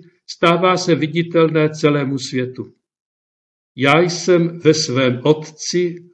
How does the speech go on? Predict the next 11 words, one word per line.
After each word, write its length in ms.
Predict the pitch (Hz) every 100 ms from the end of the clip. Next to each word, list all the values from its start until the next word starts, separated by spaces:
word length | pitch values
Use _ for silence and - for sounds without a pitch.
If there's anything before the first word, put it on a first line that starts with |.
| _
a 60 | 120
vy 320 | - 107 170
ve 340 | - 101 139 143
mně, 400 | 160 156 165 175 - _ -
jako 340 | 139 135 147
já 580 | 127 117 139 156 160 165
ve 240 | 127 127 123
vás. 340 | 104 101 - - - - _ _ _ _ _ _ _ _ _ _
Nejdříve 760 | 143 170 170 208 196 170 185 185
bylo 280 | 170 170 165
vnitřní. 760 | 139 151 - - 123 110 101